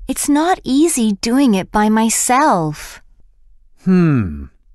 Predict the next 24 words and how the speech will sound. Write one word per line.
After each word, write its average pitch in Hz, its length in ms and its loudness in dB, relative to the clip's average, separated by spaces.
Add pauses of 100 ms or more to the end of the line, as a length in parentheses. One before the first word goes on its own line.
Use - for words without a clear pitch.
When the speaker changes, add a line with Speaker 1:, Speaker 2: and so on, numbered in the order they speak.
(280)
Speaker 2:
Why 180 260 2
don't 233 280 0
you 143 200 0
go 117 340 2
to 110 200 0
the 104 140 -2
special 160 640 -4
lecture 117 600 -2
on 92 300 0
job 120 400 0
interviews 104 680 -2 (220)
at 151 200 -4
the 143 100 0
Career 120 480 0
Center? 95 560 -4 (840)
Speaker 1:
That 370 320 -2
might 185 300 2
help. 175 540 -4 (640)
Do 233 120 -4
you 262 180 4
know 277 300 2
when 208 280 0
it 202 140 0
is? 196 540 -4